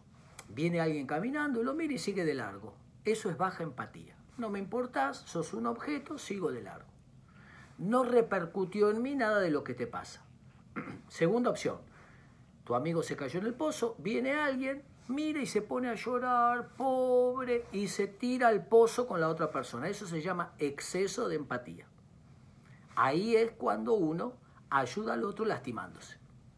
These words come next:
La tercera opción, alguien se cayó en un pozo, viene alguien y dice, "Uy, pobre, te caíste en el pozo. ¿Cómo puedo ayudarte?". Va a traer una soga, una escalera.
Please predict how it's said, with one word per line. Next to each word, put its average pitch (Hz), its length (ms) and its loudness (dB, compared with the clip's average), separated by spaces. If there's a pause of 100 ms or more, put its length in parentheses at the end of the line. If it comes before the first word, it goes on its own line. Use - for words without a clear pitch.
(480)
La 240 200 8
tercera 262 400 4
opción, 127 540 -2
alguien 151 300 2
se - 160 -6
cayó 139 220 -6
en 190 60 -4
un 214 120 -6
pozo, 262 360 -2
viene 233 320 -2
alguien 240 140 2
y 190 60 -2
dice, 185 100 -4
"Uy, 254 380 -2
pobre, 247 440 4
te 226 140 -2
caíste 240 340 2
en 220 60 -2
el 202 140 0
pozo. 175 440 2 (560)
¿Cómo 311 380 -2
puedo 220 280 -2
ayudarte?". 120 580 -10 (220)
Va 123 80 2
a - 60 -4
traer 143 180 -2
una 170 180 -2
soga, 196 340 0
una 151 140 -2
escalera. - 520 -8